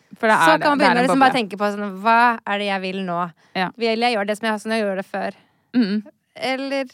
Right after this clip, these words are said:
Speaker 2: er det noe annet jeg trenger akkurat nå?»
Speaker 1: Ja.
Speaker 2: Det er det man finner ut av, hva er det egentlig jeg trenger?
Speaker 1: Ja.
Speaker 2: Jeg trenger kanskje litt mer alenetid enn jeg gjorde før, ikke sant?
Speaker 1: Ja.
Speaker 2: Eh, det er an-, litt andre behov, men samtidig også, ja, gleder meg til mer sånn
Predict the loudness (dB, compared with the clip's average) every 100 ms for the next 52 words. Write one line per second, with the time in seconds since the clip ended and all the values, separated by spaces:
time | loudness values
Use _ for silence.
0 | _ _ _ -6 -2 2 0 0 -6 -6
1 | -6 -6 -6 -6 -8 -8 -12 -4 0 2
2 | 2 2 0 0 -2 0 0 0 0 -2
3 | -2 -4 -6 -10 -8 -6 -6 -6 -4 -2
4 | 0 -2 -4 -4 -2 -4 -4 -2 0 -2
5 | -4 -8 -6 -6 -6 -6 -6 -6 -8 -10
6 | -14 _ _ _ -20 -20 _ -6 -6 -6
7 | _ -14 -8 -6 -6 -8 -10 -10 -14 -18
8 | _ _ -2 0 0 -2 -4 -8 -10 -8
9 | -8 -10 -10 -8 -4 -4 -4 -4 -6 -4
10 | -4 -2 -4 -8 _ _ _ _ _ _
11 | -10 -10 -10 _ _ _ _ _ _ _
12 | _ -2 -2 -2 -4 -6 -4 -6 -8